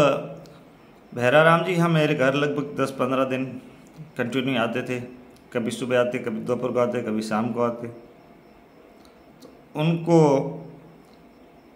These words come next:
पूरे घर के सामान व कौन सी चीज़ कहाँ है, कहाँ नहीं है, मालूम पड़ गया।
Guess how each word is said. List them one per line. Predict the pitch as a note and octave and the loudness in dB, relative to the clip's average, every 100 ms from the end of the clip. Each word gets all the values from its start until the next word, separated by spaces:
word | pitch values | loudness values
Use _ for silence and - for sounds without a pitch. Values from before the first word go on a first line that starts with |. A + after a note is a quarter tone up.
| - - - - - - - - | -20 -20 -20 -20 -20 -20 -20 -8
पूरे | D3+ D#3+ D#3+ | -2 0 0
घर | - C3+ | -4 -8
के | C3+ C3+ A#2 A#2 - - | -2 0 -2 -4 -14 -18
सामान | - A2+ A#2+ B2+ C3 | -8 -4 0 0 2
व | B2+ B2 B2 - - - - - - - - - - - - - | 4 4 2 -2 -14 -20 -20 -20 -20 -20 -20 -20 -20 -20 -20 -10
कौन | - D3 | -2 0
सी | D3 D#3 | 0 -2
चीज़ | D3+ C3+ - | -2 -6 0
कहाँ | C#3 B2 | 0 0
है, | C3 B2+ | -2 -4
कहाँ | B2+ C3 | 0 0
नहीं | C3 C3 B2+ | 0 -2 -2
है, | B2+ B2+ - - - - - - - - - | -4 -6 -10 -18 -20 -20 -20 -20 -20 -20 -6
मालूम | A2+ A2+ | -2 -2
पड़ | F#2+ F2+ | -4 -6
गया। | F2 D#2+ | -10 -12